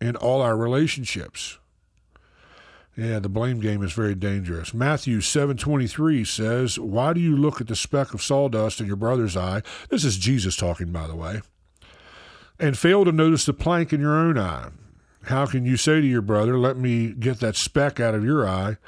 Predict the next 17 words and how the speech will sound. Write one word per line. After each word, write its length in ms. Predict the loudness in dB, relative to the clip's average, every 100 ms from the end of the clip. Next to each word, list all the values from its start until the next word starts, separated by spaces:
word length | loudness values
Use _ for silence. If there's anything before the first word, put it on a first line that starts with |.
| -20 -20 -20 _
when 560 | -4 0 0 -2 -6 -4
there's 280 | 0 2 2
a 60 |
plank 400 | 0 0 0 0
in 80 | 0
your 160 | 4 4
own 160 | 2
eye? 240 | 0 -4 -10 -16 _ _ _ -20 -20 _ _ _
Take 260 | 0 2 2
the 100 | 0
plank 360 | 2 2 2
out 180 | 0 2
of 80 | 2
your 160 | 4
own 160 | 4 4
eye 220 | 2 0
first, 800 | -2 2 4 4 4 0 -6 -10